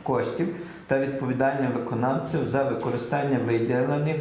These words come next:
в двадцять п'ятому році з бюджету Бучацької міської ради, е, коштів для забезпечення фіна-, співфінансування на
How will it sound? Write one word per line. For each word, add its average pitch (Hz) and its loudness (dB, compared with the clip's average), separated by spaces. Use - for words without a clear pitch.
в - -6
двадцять 135 0
п'ятому 127 2
році 120 2
з 127 0
бюджету 123 0
Бучацької 123 -2
міської 117 0
ради, 110 2
е, 110 -2
коштів 127 0
для 143 2
забезпечення 120 0
фіна-, 123 2
співфінансування 135 2
на 139 4